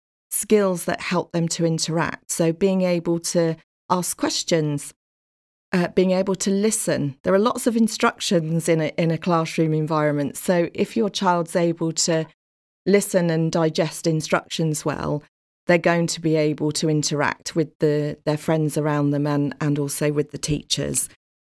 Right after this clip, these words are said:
Um, but it really shouldn't be about trying to teach everything before your child starts school.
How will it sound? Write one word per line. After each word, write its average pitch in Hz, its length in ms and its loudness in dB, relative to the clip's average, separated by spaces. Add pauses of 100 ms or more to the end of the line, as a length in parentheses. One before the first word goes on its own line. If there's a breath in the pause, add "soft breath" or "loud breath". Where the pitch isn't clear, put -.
(140)
Um, 165 400 0 (120)
but 208 120 6
it - 120 2
really 220 400 4
shouldn't 180 360 -2
be 170 120 2
about 165 360 -2
trying 160 360 0
to 160 100 -6
teach - 360 -2
everything 143 460 0
before 147 320 0
your 143 200 -2
child 135 340 -4
starts - 380 -4
school. 131 380 -4